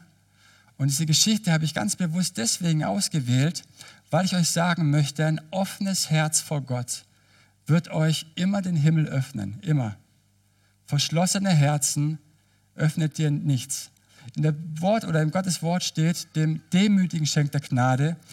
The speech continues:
dem Stolzen widersteht er. Bewahrt euch immer dieses offene Herz vor anderen Menschen. Habt gute Freunde, die gläubig sind, die euch zu Jesus bringen. Habt dieses offene Herz auch vor allen Dingen auch gegenüber Gott.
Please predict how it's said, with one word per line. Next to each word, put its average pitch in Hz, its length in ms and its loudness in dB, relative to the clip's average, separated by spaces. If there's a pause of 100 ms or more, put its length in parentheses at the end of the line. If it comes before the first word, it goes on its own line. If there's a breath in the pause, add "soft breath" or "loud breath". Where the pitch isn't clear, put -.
(260 loud breath)
dem 143 120 2
Stolzen 170 760 -2
widersteht 147 640 0
er. 110 360 -2 (640 soft breath)
Bewahrt 175 540 0
euch 160 180 0
immer 190 240 2
dieses 156 320 -2
offene 190 380 -2
Herz 156 400 4
vor - 180 -4
anderen 180 340 2
Menschen. 151 600 2 (280 loud breath)
Habt 175 340 -2
gute 196 280 0
Freunde, 165 540 2
die 147 120 0
gläubig 165 480 2
sind, 156 260 2
die 165 60 0
euch 160 140 2
zu 156 140 0
Jesus 147 360 2
bringen. 143 400 0 (300 loud breath)
Habt - 260 -2
dieses 180 320 -4
offene 190 320 -2
Herz 165 440 2
auch 170 160 -2
vor - 240 -6
allen 180 300 0
Dingen 175 220 0
auch 160 280 -4
gegenüber 160 480 -2
Gott. 127 360 -4